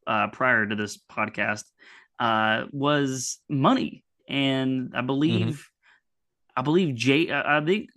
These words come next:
Speaker 1: Cornette made more money than Tu-, Tully and Arn, and I think even J J may have made more money than they did.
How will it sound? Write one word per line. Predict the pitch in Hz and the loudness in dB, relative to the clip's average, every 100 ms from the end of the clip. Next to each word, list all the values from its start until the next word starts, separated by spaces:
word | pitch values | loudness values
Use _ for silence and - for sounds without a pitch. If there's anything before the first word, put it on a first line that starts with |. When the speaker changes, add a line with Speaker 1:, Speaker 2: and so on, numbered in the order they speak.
| _ _ - | _ _ -6
Speaker 1:
Cornette | 156 190 175 196 - 151 | 0 2 2 0 -2 -4
made | 170 | -2
more | 151 143 156 | 0 -2 0
money | 151 147 175 180 - _ _ _ - | 0 0 -2 -6 -10 _ _ _ -8
than | 131 135 139 139 131 131 - _ - | -2 0 2 2 0 -2 -6 _ -20
Tu-, | - 143 123 | -2 2 2
Tully | - 160 160 156 | 0 -2 2 2
and | 139 147 | 2 -2
Arn, | - 139 151 165 | -4 -4 -4 -4
and | - | 0
I | - | 0
think | 147 220 | 0 -2
even | 185 156 135 | -2 0 0
J | 120 117 | 2 0
J | 190 151 | 2 2
may | 117 113 | 2 0
have | 107 | 0
made | 107 107 | -2 -2
more | 110 | -2
money | 107 110 107 | -2 -2 -2
than | 101 101 | -4 -4
they | 104 117 | -6 -8
did. | - | -12